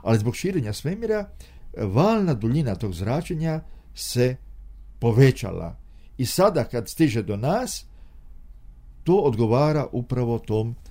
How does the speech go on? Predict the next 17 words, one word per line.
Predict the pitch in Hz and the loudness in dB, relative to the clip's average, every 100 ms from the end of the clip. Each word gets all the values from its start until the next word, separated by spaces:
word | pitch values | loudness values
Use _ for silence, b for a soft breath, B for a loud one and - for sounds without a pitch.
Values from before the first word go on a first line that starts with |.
| - | -4
mikrovalnom | 113 113 110 107 104 - | -4 0 2 2 0 -2
pozadinskom | 107 113 101 - 101 | -2 -2 -4 -6 -4
zračenju. | 95 135 143 156 147 - B | 2 2 2 0 0 0 B
Mi | 135 | 0
kažemo | 135 135 120 113 | 4 2 2 0
to | 127 | 0
je | |
negdje | 107 117 120 117 - - | 2 2 4 2 2 2
nepuna | 139 127 117 | 2 2 -2
tri | 98 117 | -2 -4
stupnja, | - 202 214 214 196 - B B | -2 -4 -4 -2 -2 -2 B B
ali | - 117 117 | 4 4 4
kad | 117 107 | 2 2
je | 107 - | 0 2
to | 127 | 0
zračenje | 101 113 117 113 101 | 4 2 2 -2 -4
emitirano, | 92 - 233 170 92 90 | -4 -2 2 2 2 -4